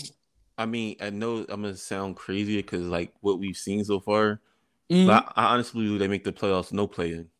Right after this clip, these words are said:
Speaker 2: Okay, okay,
Speaker 1: Uh,
Speaker 2: straight,
Speaker 1: yeah.
Speaker 2: straight in.
Speaker 1: Yeah, I think they're gonna make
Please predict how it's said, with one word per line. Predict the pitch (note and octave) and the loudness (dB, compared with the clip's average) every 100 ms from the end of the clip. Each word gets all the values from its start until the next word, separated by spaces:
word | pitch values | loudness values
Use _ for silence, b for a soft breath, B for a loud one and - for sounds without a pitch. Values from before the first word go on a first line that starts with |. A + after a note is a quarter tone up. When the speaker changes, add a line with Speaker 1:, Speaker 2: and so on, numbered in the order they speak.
| _ _ _ _ _ _ _ _ _ - | _ _ _ _ _ _ _ _ _ 2
Speaker 2:
Okay, | A3 A3 G3+ A#3+ - - | 4 8 6 4 -4 0
okay, | G#3+ G#3 | 2 6
Speaker 1:
Uh, | G#3 | 6
Speaker 2:
straight, | G3 G3+ | 6 4
Speaker 1:
yeah. | G#2 | 4
Speaker 2:
straight | G2 A3+ A3+ | 4 2 4
in. | D#3 G#2 _ - | 0 -4 _ 0
Speaker 1:
Yeah, | B2 G#2+ | 6 6
I | |
think | G#2+ | 4
they're | G#2 | 0
gonna | G2+ | -2
make | G2 | -4